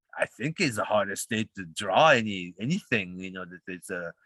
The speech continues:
biggest holiday in Japan and you're supposed to stay home that day,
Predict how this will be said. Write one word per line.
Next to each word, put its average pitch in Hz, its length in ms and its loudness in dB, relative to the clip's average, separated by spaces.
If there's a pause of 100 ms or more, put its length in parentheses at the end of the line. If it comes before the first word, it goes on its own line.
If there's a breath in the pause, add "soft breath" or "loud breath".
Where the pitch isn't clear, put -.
(100)
biggest 110 280 -4
holiday 123 460 4
in 98 80 -8
Japan 101 440 -4
and 95 100 -8
you're 98 140 -8
supposed - 340 -4
to - 60 -14
stay 98 220 -2
home 120 380 4
that 82 220 -2
day, 87 260 -8